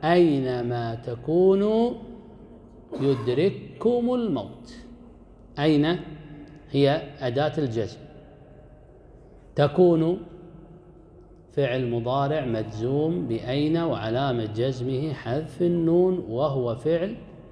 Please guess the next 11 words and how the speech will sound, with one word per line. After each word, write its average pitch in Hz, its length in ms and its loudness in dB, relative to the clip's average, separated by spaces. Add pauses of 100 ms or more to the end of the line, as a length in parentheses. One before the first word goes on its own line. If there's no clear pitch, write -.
(420)
الشرط. 120 460 -6 (140)
يدرككم. 143 920 4 (3750)
طبعًا 131 500 0 (420)
درستم 151 380 2
التجويد، 120 440 0 (880)
إذا 120 340 -2 (600)
هناك 127 300 -2
حرفان 127 560 -2 (1200)
متماثلين 135 640 0
أو 143 100 -2
متقاربين 123 720 0